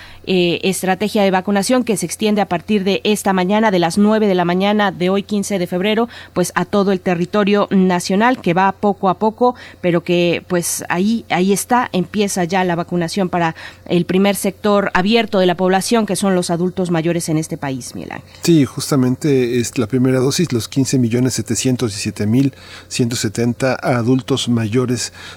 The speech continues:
Speaker 2: de sesenta an-, años, los, eh, mil centros de vacunación van a ser, eh, instalados tanto en Milpalta, Coajimalpa
Speaker 1: Ujú.
Speaker 2: y Magdalena Contreras. Son, son las tres delegaciones en las que se instala, eh,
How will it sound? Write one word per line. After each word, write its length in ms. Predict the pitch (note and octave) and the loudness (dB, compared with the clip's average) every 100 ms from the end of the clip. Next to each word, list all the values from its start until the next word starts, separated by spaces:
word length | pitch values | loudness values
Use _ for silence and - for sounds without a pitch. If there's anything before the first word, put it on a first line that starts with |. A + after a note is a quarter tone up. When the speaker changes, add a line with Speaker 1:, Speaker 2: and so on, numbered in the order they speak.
| - | -8
Speaker 2:
de 100 | A2+ | -6
sesenta 520 | G#2 - A#2 A2 C3+ | -4 -2 -2 0 0
an-, 160 | D3+ C#3 | 2 0
años, 460 | F3 D#3 E3+ - D3 | 0 2 2 0 -4
los, 420 | B2+ A#2+ A2+ - | -4 -2 -2 0
eh, 40 | |
mil 320 | A#2+ A#2 C#3 C3 | 2 4 4 2
centros 400 | B2 A#2+ A#2 G#2+ | 0 -2 -2 -2
de 60 | |
vacunación 600 | G2 G#2+ G2+ - C3 B2+ - - - - | -2 -2 -6 -2 0 0 -4 -16 -18 -4
van 180 | A2+ A2+ | 0 0
a 60 | |
ser, 260 | - B2 A#2 | 0 0 0
eh, 320 | A2+ G#2+ G#2 | 0 0 -2
instalados 920 | C3+ C3 A2+ - A#2 B2 B2+ C3 - - - - - | 0 -2 -2 -2 -2 0 0 0 -2 -8 -14 -18 -4
tanto 480 | B2 A2+ C3 B2 A#2+ | 0 0 2 0 2
en 380 | D3 B2 A#2 A#2 | 2 4 4 4
Milpalta, 540 | A2+ A2 C#3 D#3+ C#3 | 2 2 0 2 -2
Coajimalpa 640 | - A2+ A#2+ C3+ D3 F3+ - | -2 -2 0 0 0 -2 -2
Speaker 1:
Ujú. 140 | G#2 | -4
Speaker 2:
y 300 | D3 B2 A#2 | 0 2 2
Magdalena 840 | C#3+ A#2+ A2 A#2 B2 B2+ B2 A#2 G#2 - | 2 0 0 0 2 2 0 -2 -4 -4
Contreras. 520 | B2+ A#2+ E3 D3 C3 | -4 0 0 0 0
Son, 340 | D#3+ D3+ C#3 | 0 0 0
son 180 | - D3 | -2 0
las 360 | C3+ - - - | 0 -2 -8 -6
tres 400 | C3+ C3+ - - - - - - | 0 2 0 -6 -14 -20 -20 -4
delegaciones 720 | B2 A#2 G#2+ - B2+ B2 A2+ | -2 0 0 0 0 0 0
en 140 | A2+ | -4
las 140 | G#2+ - | -4 -4
que 100 | G2+ | -8
se 480 | G#2+ G2 F#2 F2 - | -4 -4 -4 -6 -8
instala, 640 | B2+ - - A2 G2+ F#2 - F#2+ | -8 -6 -4 -2 -4 -6 -10 -8
eh, 320 | A2 G2+ F#2+ | -6 -6 -8